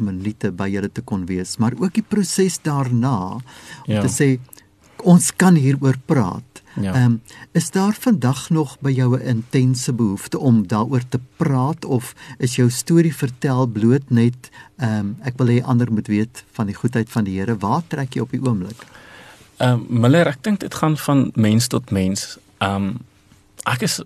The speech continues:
Speaker 2: iemand wat eintlik baie lief is vir praat. Snaaks genoeg het hierdie my stil gemaak. Dit het my so afhanklik gemaak van die Here. En
Speaker 1: Verduidelik hoekom dit jou stil gemaak het.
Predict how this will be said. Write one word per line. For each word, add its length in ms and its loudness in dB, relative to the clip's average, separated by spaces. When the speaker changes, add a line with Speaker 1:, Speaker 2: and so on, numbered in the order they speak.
Speaker 2:
iemand 240 4
wat 120 -6
eintlik 220 0
baie 220 4
lief 160 -4
is 100 -8
vir 180 -14
praat. 400 -2
Snaaks 340 2
genoeg 220 2
het 140 -6
hierdie 200 -2
my 100 -2
stil 240 -2
gemaak. 480 -8
Dit 180 -4
het 180 -4
my 160 -2
so 340 2
afhanklik 500 0
gemaak 380 -4
van 160 -8
die 100 -4
Here. 180 -10
En 100 -12
Speaker 1:
Verduidelik 400 0
hoekom 480 -2
dit 180 -8
jou 140 -4
stil 280 -8
gemaak 480 -14
het. 120 -14